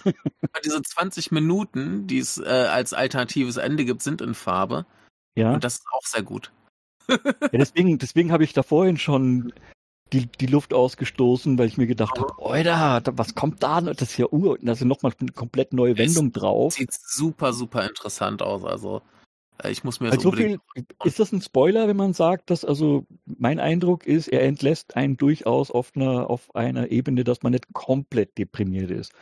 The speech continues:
Speaker 1: Also ich bin definitiv geplättet und hab ein paar
Speaker 2: Mhm.
Speaker 1: Sachen mitgenommen aus dem Film, die mich verstört haben,
Speaker 2: Mhm.
Speaker 1: äh, wo ich wirklich, wo ich wirklich, äh, gleich gemerkt hab, "Oh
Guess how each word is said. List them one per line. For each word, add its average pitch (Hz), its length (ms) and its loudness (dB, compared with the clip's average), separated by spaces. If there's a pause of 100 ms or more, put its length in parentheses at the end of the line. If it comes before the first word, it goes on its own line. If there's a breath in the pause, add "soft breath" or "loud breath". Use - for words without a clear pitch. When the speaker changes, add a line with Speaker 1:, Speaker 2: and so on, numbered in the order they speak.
(380 loud breath)
Speaker 1:
Also 107 160 0
ich - 200 -2
bin 147 400 2
definitiv 156 640 2
geplättet 143 640 0
und 127 140 -4
hab 131 120 -2 (280)
ein 101 80 -6
paar 120 520 0
Speaker 2:
Mhm. - 0 -
Speaker 1:
Sachen - 440 -2
mitgenommen 135 440 0
aus 123 140 0
dem 127 160 -2
Film, 131 260 0
die 123 80 2
mich 123 160 0
verstört - 680 0
haben, 107 420 -2
Speaker 2:
Mhm. 139 440 -10 (260)
Speaker 1:
äh, 113 120 2 (100)
wo 127 120 4
ich 120 140 -2
wirklich, 139 400 0
wo 135 80 4
ich 131 140 -2
wirklich, - 640 -2
äh, 127 200 2
gleich 113 300 0
gemerkt 110 420 -2
hab, 123 180 -4
"Oh 104 120 -2